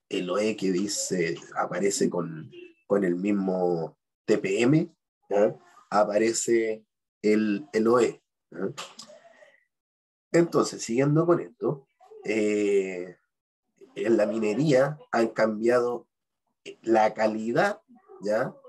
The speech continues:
Lo cambiaron por la tasa de utilización, ¿ya? Porque vale destacar que si yo como empresa minera,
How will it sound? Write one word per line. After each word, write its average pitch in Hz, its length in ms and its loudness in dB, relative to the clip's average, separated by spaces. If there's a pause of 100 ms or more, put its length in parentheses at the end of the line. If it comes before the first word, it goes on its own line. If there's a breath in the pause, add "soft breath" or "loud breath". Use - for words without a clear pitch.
(160)
Lo 107 320 2
cambiaron 110 540 0
por 110 140 0
la 104 200 0
tasa 131 380 0
de 127 160 -4
utilización, 117 760 -4 (280)
¿ya? 92 320 -8 (1000)
Porque 107 1160 0 (260)
vale 120 340 0
destacar 107 580 -4
que 110 520 -2 (400)
si - 340 -10
yo 113 360 4
como 95 180 -6
empresa 101 380 -4
minera, 101 500 2